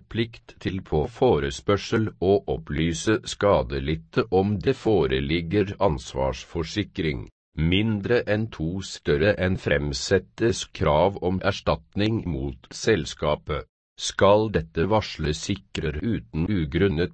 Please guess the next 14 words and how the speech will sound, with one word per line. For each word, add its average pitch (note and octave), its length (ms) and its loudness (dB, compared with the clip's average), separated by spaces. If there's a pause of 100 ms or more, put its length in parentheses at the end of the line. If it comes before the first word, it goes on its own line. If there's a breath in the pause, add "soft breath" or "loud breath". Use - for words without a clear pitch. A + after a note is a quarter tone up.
opphold G2+ 560 0
og E2 240 2
holde D#2 400 0
sikrer - 680 -6
underrettet E2 960 -2
om F#2 240 2
den F2 240 2
videre D#2+ 500 -2
behandlingen E2 880 0
av C2+ 300 -2
kravet. F#2+ 420 2 (240)
Selskapets F2+ 1120 0
innrømmelser F2+ 960 2
overfor D2 640 0